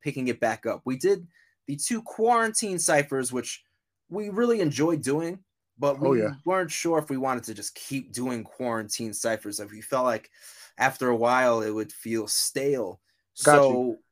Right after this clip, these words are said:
Speaker 1: we were kind of waiting to see what happened with this pandemic, but it's still, it's still difficult to go to a venue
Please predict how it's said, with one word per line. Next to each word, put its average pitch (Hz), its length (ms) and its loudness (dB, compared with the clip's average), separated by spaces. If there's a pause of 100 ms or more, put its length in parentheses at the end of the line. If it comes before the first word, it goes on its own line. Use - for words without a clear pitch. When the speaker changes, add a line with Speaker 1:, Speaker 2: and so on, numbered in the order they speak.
(100)
Speaker 1:
we 143 140 -2
were 135 80 0
kind 233 340 -6
of 170 120 -2
waiting 202 360 -2
to 151 100 -10
see 160 280 0
what 139 160 -2
happened 143 300 -6
with 131 100 -6
this - 120 -10
pandemic, 120 560 -6
but 107 120 -8
it's - 120 -8
still, 196 500 -4 (800)
it's 120 160 -6
still 202 380 2
difficult 143 720 -2
to 120 100 -6
go 113 260 0
to 110 360 -4
a 104 120 -6
venue 110 720 0